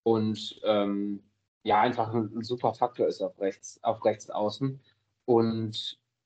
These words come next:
Patrick Grötzky da eine super Ergänzung ist mit der Erfahrung und, glaub ich, auch, ne, Heimturnier, da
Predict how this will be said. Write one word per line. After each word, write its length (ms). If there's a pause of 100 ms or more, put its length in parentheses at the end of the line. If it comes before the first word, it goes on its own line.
Patrick 300
Grötzky 340
da 80
eine 160
super 260
Ergänzung 460
ist 180
mit 140
der 120
Erfahrung 600
und, 280
glaub 200
ich, 160
auch, 360
ne, 360 (240)
Heimturnier, 1080 (460)
da 200